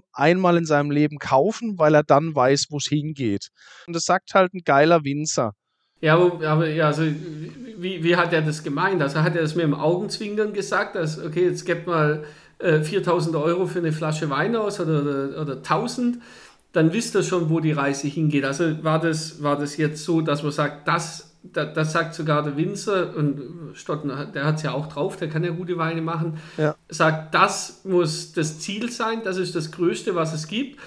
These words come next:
Speaker 2: oder sagt das mit dem Augenzwinkern, ja, holt's euch mal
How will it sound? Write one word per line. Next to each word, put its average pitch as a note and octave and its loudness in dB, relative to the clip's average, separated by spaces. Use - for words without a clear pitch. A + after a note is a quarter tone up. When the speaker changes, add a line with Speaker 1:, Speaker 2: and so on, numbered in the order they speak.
Speaker 2:
oder G#3+ 6
sagt G3 -2
das F3 -2
mit F#3 2
dem D#3+ 2
Augenzwinkern, G#3+ -2
ja, E3+ 0
holt's G#3+ 0
euch D#3+ 2
mal D#3+ 0